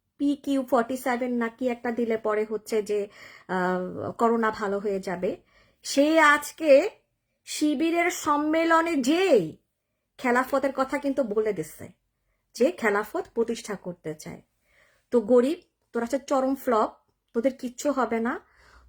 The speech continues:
তোরা উনিশশো একাত্তর সন উড়াইতে পারবি না, তোদের মধ্যে কোনো মিল নাই। তোদের যে গুরু, আধ্যাত্মিক গুরু, তোরা একে অপরকে যা বলতেছিস,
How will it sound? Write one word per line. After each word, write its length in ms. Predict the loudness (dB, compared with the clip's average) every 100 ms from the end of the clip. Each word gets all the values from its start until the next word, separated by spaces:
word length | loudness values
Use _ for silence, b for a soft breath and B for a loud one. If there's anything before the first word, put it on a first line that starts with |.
| 2
তোরা 300 | 4 4 2
উনিশশো 560 | 2 2 0 2 2
একাত্তর 540 | 2 -2 -4 -6 -6 -8
সন 280 | -4 0
উড়াইতে 400 | 2 2 2 0
পারবি 360 | -2 -2 0 -2
না, 240 | -2 -4 -8 _ b b b 0
তোদের 260 | 4 4
মধ্যে 240 | 4 2 0
কোনো 320 | 2 2 4
মিল 440 | 4 4 2 0
নাই। 360 | 2 2 0 -4 0
তোদের 560 | 2 4 4 4 0
যে 220 | 2 2
গুরু, 360 | 2 0 2 4
আধ্যাত্মিক 520 | 2 2 -4 -2 -4
গুরু, 180 | -2 -2
তোরা 200 | 0 0
একে 380 | 0 -2 0 0
অপরকে 420 | 2 0 0 -4
যা 260 | -2 0 0
বলতেছিস, 680 | 0 0 -2 -4 -10 -10